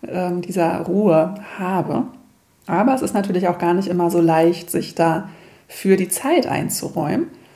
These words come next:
Ich habe auch schon häufig von Leuten gehört, "Oh, wie machst du das denn? Ich habe gar keine Zeit dafür." Letztendlich haben wir aber ja alle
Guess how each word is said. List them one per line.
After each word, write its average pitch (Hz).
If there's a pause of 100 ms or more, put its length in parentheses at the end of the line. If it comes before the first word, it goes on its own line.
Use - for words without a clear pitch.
(520)
Ich 170
habe 175
auch 175
schon 180
häufig 180
von 175
Leuten 170
gehört, 214
"Oh, 190
wie 180
machst 190
du 220
das 196
denn? 190
Ich 156
habe 165
gar 165
keine 175
Zeit 202
dafür." 202 (180)
Letztendlich 170
haben 214
wir 202
aber 185
ja 180
alle 208